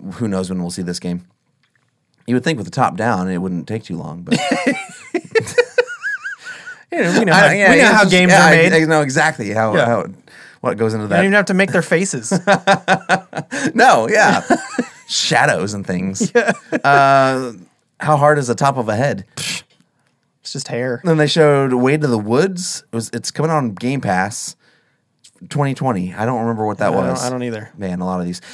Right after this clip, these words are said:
Speaker 1: Uh, then we finally saw Gears five. They start off with this, uh, cinematic trailer with,
Speaker 2: Yeah.
Speaker 1: uh,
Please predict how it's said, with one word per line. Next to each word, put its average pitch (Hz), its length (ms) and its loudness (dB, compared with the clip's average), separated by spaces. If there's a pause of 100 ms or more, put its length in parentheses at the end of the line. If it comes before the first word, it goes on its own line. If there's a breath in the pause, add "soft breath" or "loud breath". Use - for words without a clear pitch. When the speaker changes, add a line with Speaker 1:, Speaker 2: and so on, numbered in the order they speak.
(220 loud breath)
Speaker 1:
Uh, 113 420 4 (100)
then 139 140 -2
we 143 60 4
finally 151 280 2
saw 135 440 6
Gears 123 260 -2
five. 101 240 2
They 107 60 -4
start 113 200 2
off 104 120 2
with 107 100 -10
this, 98 260 -10
uh, 98 320 0
cinematic 101 440 -4
trailer 139 440 -2
with, 123 100 0
Speaker 2:
Yeah. 117 100 0
Speaker 1:
uh, 98 300 0